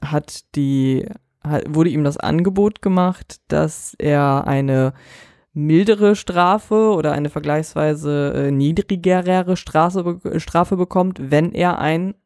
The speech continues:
Geständnis ablegt. Und darauf ist er eingegangen und hat dann seinen, äh, Verteidiger ein Geständnis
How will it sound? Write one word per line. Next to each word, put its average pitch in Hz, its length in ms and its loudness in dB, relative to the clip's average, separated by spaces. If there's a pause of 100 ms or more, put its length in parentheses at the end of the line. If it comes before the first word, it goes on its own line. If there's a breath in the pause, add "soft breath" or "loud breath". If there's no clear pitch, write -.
(140)
Geständnis 170 540 -2
ablegt. - 440 -8
Und - 220 -12 (880 loud breath)
darauf 175 300 2
ist - 200 -12
er - 180 0
eingegangen 160 600 0
und - 260 0
hat 143 260 -4
dann 160 320 2
seinen, 143 520 0
äh, 139 220 -2
Verteidiger 160 640 -2
ein 143 420 -6
Geständnis 160 1000 -4